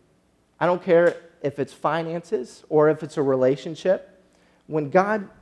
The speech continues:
gives us a promise, he, we enter into an inheritance, but how do we possess it? As I was sharing, we possess it through obedience.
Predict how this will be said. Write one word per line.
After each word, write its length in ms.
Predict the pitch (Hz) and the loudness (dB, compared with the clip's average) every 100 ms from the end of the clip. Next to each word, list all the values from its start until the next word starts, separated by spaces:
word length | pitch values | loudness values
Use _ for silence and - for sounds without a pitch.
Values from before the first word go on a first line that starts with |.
| _ _ _ - | _ _ _ 4
gives 260 | 196 190 185 | 4 4 0
us 260 | 185 - | -2 -2
a 60 | 143 | -8
promise, 720 | - 175 202 185 117 - - _ _ _ _ | -2 -2 0 -4 -8 -14 -20 _ _ _ _
he, 300 | 185 180 165 | -4 -4 -4
we 340 | 165 175 165 - | -6 -4 -4 -4
enter 320 | 180 185 202 | -4 -2 0
into 320 | 190 165 185 170 | 0 0 2 2
an 80 | |
inheritance, 640 | 147 131 175 190 190 156 - | 2 -4 0 0 0 -6 -4
but 140 | 156 | -4
how 120 | 156 | -2
do 80 | 170 | 0
we 140 | 165 | 0
possess 400 | 160 143 151 147 | 0 0 0 -2
it? 100 | 107 | -6
As 100 | 123 | -6
I 60 | 131 | -4
was 140 | 117 | -4
sharing, 280 | 113 120 110 | -6 -10 -8
we 120 | 127 | -6
possess 460 | 131 131 123 165 160 | -6 -8 -2 -2 -2
it 200 | 139 - | -6 -6
through 320 | - 139 131 - | -4 2 2 0
obedience. 720 | 123 117 135 127 101 - - | -8 -4 -6 -6 -12 -20 -20